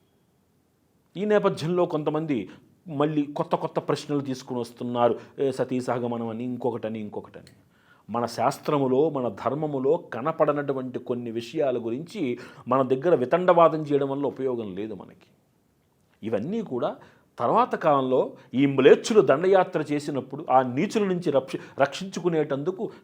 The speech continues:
తమను తాము కాపాడుకునేటందుకు కొంతమంది ఆత్మాభిమానం కలిగినటువంటి, మానానికి ప్రాధాన్యతనిచ్చేటువంటి, మహనీయ సంస్కృతి కలిగినటువంటి ఈ పొడమిలో జన్మించినటువంటి స్త్రీలు పెట్టినటువంటి, పెట్టుకున్నటువంటి ఒక నియమం. వారికి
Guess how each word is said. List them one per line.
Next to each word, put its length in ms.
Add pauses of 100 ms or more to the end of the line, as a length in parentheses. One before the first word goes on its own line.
తమను 220
తాము 300
కాపాడుకునేటందుకు 1120
కొంతమంది 540
ఆత్మాభిమానం 880
కలిగినటువంటి, 760 (200)
మానానికి 640
ప్రాధాన్యతనిచ్చేటువంటి, 1300
మహనీయ 540
సంస్కృతి 540
కలిగినటువంటి 760 (180)
ఈ 160
పొడమిలో 480
జన్మించినటువంటి 840
స్త్రీలు 420
పెట్టినటువంటి, 760 (280)
పెట్టుకున్నటువంటి 880
ఒక 180
నియమం. 400
వారికి 420